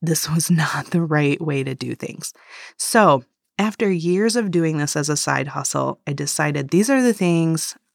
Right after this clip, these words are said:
I did right. And eight years went down and I decided to invest in some online education. I didn't even know this was a thing until it showed up in a Facebook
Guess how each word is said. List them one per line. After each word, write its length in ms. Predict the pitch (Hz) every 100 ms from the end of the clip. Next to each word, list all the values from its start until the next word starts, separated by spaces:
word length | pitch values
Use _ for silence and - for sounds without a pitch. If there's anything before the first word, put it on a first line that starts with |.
| _
I 500 | 151 143 147 139 139
did 220 | 143 123
right. 220 | - - - _ _ _ _ _ _ _ _ _ - _
And 420 | 175 165 165 156 - - - - _ _
eight 160 | 160 190
years 200 | 269 254
went 140 | 269
down 440 | 240 220 214 214 - _
and 540 | 180 175 170 175 170 - _ _ _ _
I 200 | 165 165
decided 600 | 165 - 160 160 160 -
to 280 | - 165 156
invest 420 | 156 156 143 -
in 100 | 180
some 220 | 180 202
online 480 | - 147 139 139 156
education. 800 | 147 139 151 - 160 147 - - - -
I 80 | 226
didn't 160 | 269
even 220 | 262 226
know 180 | 180 156
this 160 | 170 -
was 140 | 160
a 80 | 151
thing 460 | - 135 135 185 -
until 320 | 170 165 160
it 120 | 143 -
showed 300 | - 123 190
up 160 | 208
in 120 | 214
a 80 | 214
Facebook 680 | 208 180 175 - - 156 151